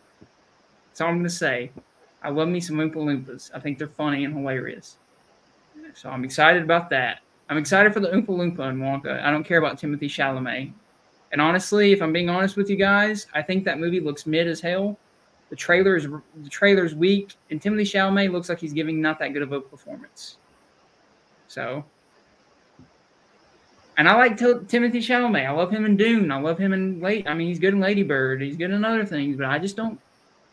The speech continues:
Did we need a Wonka? Do we need to see early? That's another thing what Lawson was saying about, like, remakes and sequels. Do we need a Wonka? I don't think we needed a Wonka.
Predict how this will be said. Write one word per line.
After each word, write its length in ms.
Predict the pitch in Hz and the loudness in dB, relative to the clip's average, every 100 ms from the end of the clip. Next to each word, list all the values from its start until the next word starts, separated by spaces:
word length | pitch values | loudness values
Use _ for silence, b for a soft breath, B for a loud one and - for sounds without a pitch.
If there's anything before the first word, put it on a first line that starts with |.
| _ - _ _ | _ -20 _ _
Did 100 | 180 | -4
we 80 | 233 | 0
need 180 | 269 269 | 2 2
a 40 | |
Wonka? 580 | 214 190 220 214 220 202 | 2 2 2 0 -2 -2
Do 100 | 202 | 0
we 100 | 226 | 2
need 180 | 226 233 | 2 2
to 80 | 208 | 0
see 380 | 226 220 214 196 | -4 -4 -2 0
early? 360 | 165 180 180 165 | 2 2 0 -2
That's 260 | 165 196 196 | -2 -2 0
another 220 | 220 220 | -2 -2
thing 160 | 214 220 | -2 0
what 120 | 185 | 0
Lawson 380 | 175 185 - 151 | 2 0 0 -4
was 80 | 143 | -4
saying 220 | 151 147 | -2 -2
about, 220 | 139 127 | -2 -2
like, 160 | 135 131 | -4 -4
remakes 460 | 160 165 156 147 143 | -2 0 -2 -4 -8
and 80 | |
sequels. 420 | 139 156 139 131 135 | -8 -8 -8 -10 -8
Do 100 | 165 | -2
we 80 | |
need 160 | 202 185 | -2 -2
a 60 | 165 | -2
Wonka? 440 | 147 151 - 147 _ _ _ _ _ _ - | -4 -6 -8 -14 _ _ _ _ _ _ -8
I 60 | 175 | -4
don't 140 | 226 | 0
think 120 | 233 | 0
we 100 | 220 | 0
needed 260 | 220 208 180 | 0 2 0
a 20 | |
Wonka. 460 | 170 180 190 170 | 0 -2 -2 -6